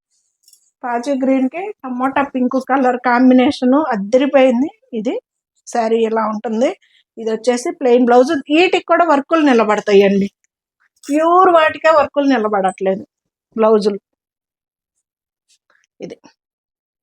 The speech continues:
కంచి పట్టు శారీ అండి. తొమ్మిదిన్నర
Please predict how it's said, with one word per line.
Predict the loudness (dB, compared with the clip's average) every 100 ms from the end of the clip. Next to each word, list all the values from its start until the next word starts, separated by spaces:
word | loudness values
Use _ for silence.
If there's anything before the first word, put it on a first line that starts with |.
| _ _ _ _ _
కంచి | -4 -2 0
పట్టు | 0 0 2
శారీ | 2 4 4
అండి. | 4 2 0 0
తొమ్మిదిన్నర | 2 2 2 4 4 4